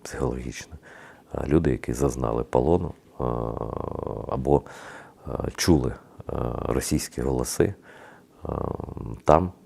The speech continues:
м, де, е, вони, е, билися з ними фізично,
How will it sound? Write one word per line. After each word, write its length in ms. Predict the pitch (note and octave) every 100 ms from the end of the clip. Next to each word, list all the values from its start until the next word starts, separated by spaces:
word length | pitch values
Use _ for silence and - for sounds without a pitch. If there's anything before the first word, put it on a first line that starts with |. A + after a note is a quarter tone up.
| -
м, 260 | C#2 - - - - - - -
де, 240 | - B1+ C2
е, 200 | B1+ B1+ - - C2 A#1+ - -
вони, 600 | - - C2 B1 B1+ B1+ - - - - - _
е, 40 | - - - - C#2 B1+
билися 480 | C#2+ F#2 F#2 D2+ -
з 60 | B1+
ними 220 | B1+ A#1
фізично, 540 | - C2 C2+ - -